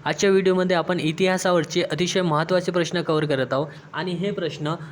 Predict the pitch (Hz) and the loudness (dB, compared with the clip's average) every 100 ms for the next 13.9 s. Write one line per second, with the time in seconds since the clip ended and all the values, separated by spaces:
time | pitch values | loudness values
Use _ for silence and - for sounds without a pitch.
0 | - 143 180 208 170 170 170 190 185 180 | -6 -2 0 -2 -2 -4 -2 0 2 2
1 | 175 185 - 170 180 175 175 175 - - | 0 -2 -2 -4 0 2 2 -2 -10 -10
2 | 151 185 196 185 180 190 190 202 196 185 | -2 0 2 0 2 0 0 -4 -2 0
3 | 180 185 - 170 175 202 190 160 175 175 | 0 -2 -4 -2 0 -2 -4 0 0 0
4 | 180 180 - - 160 196 214 214 190 185 | 0 -4 -6 -12 -8 -4 -4 -2 0 0
5 | 180 185 175 175 170 165 151 147 151 156 | -2 -2 0 0 0 -2 -2 -4 -6 -8
6 | - - - 156 180 170 175 185 185 185 | -16 -18 -10 -6 -4 -2 -2 -2 0 0
7 | 180 170 143 156 151 165 - - - - | 0 0 -2 -4 -6 -6 -16 -20 -20 -20
8 | - - - - - 156 165 170 214 - | -20 -20 -20 -20 -8 -2 -2 0 -2 0
9 | 180 175 196 190 180 190 185 180 180 175 | 0 2 0 -2 0 2 2 2 2 2
10 | 165 170 170 175 - 156 156 185 196 185 | 0 -2 -2 -4 -10 -6 -4 -2 0 0
11 | 147 160 175 190 190 185 180 185 175 170 | 0 0 0 0 0 0 0 -2 -2 -2
12 | 170 160 135 147 151 - 190 196 196 202 | -2 -2 0 -2 -2 -2 0 2 2 2
13 | 202 196 196 190 190 165 139 131 143 | 2 2 0 0 0 0 0 0 0